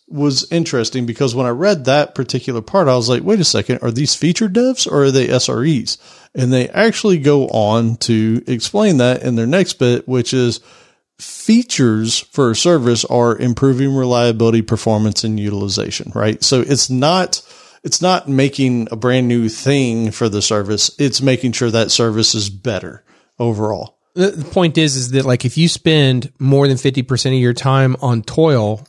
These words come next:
Speaker 2: which is stuff that, you know, you can automate but haven't, then that's just taking away developers' times. And if you were to let that go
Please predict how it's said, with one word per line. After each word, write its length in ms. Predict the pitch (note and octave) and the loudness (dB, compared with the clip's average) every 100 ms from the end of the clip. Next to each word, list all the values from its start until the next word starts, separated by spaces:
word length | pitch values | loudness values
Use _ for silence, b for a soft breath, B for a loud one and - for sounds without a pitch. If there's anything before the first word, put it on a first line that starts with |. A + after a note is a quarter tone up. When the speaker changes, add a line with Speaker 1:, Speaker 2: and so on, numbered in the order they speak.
| - | -4
Speaker 2:
which 180 | B2+ A2+ | -2 0
is 120 | A2+ | -2
stuff 420 | - - B2 - | -2 0 0 0
that, 220 | - - A#2+ | -4 -4 -4
you 140 | A2 | -4
know, 80 | F#2+ | -4
you 120 | A#2+ | -4
can 400 | A#2 - A#2 C#3+ | -4 -6 -2 0
automate 460 | D#3 E3 C3 A#2 A2 | 2 2 2 0 0
but 100 | C3+ | 0
haven't, 400 | D3+ D3 A#2+ A2+ _ _ _ _ _ _ C3 | 2 2 0 -6 _ _ _ _ _ _ -2
then 440 | C#3+ C#3+ C3+ C3 _ | 2 4 2 -2 _
that's 200 | C3+ C3+ | -2 0
just 160 | D3+ C3 | 0 -2
taking 360 | - D3+ D3 C#3+ | 0 0 2 2
away 280 | C#3 C3+ | 4 2
developers' 580 | C3 B2+ A#2+ B2 B2 A2+ | 0 -2 0 0 0 -4
times. 380 | - D#3 B2+ - | -2 0 0 0
And 100 | C3 | 0
if 160 | B2 D3 | 0 0
you 120 | D3+ | 2
were 100 | D3 | 2
to 300 | C3 C3+ B2 | 2 2 2
let 300 | A#2 B2+ C3+ - | 2 0 0 0
that 220 | B2+ A2 | -2 0
go 540 | C3+ C3 B2+ B2 A#2 | 2 4 4 2 -2